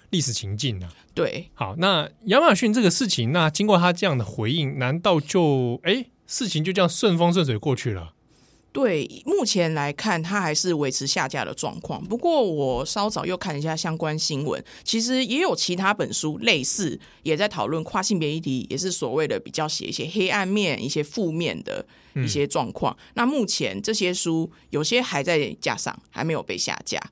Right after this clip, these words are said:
Speaker 2: 所以我觉得也可以看得出来说，
Speaker 1: 嗯。
Speaker 2: 当然不可能，大家会想说，当，怎么可能只有一本书在讲跨性别负-，那个黑暗面，也是，也可以引导到其他议题也是，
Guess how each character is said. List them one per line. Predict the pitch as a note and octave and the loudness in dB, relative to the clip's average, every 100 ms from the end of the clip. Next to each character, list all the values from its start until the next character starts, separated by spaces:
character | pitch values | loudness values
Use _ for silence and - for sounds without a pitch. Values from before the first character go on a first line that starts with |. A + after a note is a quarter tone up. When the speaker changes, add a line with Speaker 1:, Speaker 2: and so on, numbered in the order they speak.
| _ - - | _ -20 -18
Speaker 2:
所 | - F4+ | -4 0
以 | G4 | 2
我 | F3+ | 2
觉 | E3+ F3+ | 2 2
得 | |
也 | F#3 D#3+ | 2 2
可 | C4 | 0
以 | |
看 | A3 A3+ | 0 -2
得 | D#3+ | -4
出 | - | -2
来 | D#3+ B2+ | -2 0
说， | - C3+ | -2 -2
Speaker 1:
嗯。 | C#3+ - _ | -2 -10 _
Speaker 2:
当 | C4+ D4+ | -2 2
然 | F3+ D#3+ | 2 0
不 | D#3+ | -2
可 | A#3+ G3+ | -2 -2
能， | C#3+ C3 C#3 D3+ - | -2 -2 -4 -6 -8
大 | - G3+ | -2 2
家 | G#3 G#3+ | 2 2
会 | |
想 | G#3+ D#3 | 2 0
说， | E3 | 0
当， | D#3+ - - | -2 -6 -4
怎 | - E3 | -2 0
么 | A#3+ | 0
可 | G3+ | 0
能 | D3+ | -2
只 | D#3 | 0
有 | F#3 | -2
一 | G3+ | 0
本 | B2 | -4
书 | A#2+ D#3+ | 0 -2
在 | |
讲 | D#3+ A2+ | -2 -4
跨 | - E3 | -2 -2
性 | E3+ C#3+ | -2 -2
别 | A#2+ | -4
负-， | - - | -8 -8
那 | E3 | -6
个 | C3+ A#2 | -4 -4
黑 | E3 | -2
暗 | C#3 C#3 | -2 -2
面， | C3+ - - | -4 -6 -4
也 | E3 | -4
是， | D#3 - | -2 -4
也 | F3 D3+ | -2 -2
可 | F#3 | 0
以 | A3 D#3+ | 0 -2
引 | - F#3 | -2 -2
导 | E3+ D#3+ | 0 -2
到 | E3+ | -2
其 | E3 | -4
他 | D#3+ D#3 | -4 -4
议 | E3 | -6
题 | C3 - | -8 -8
也 | - | -6
是， | G#2+ | -8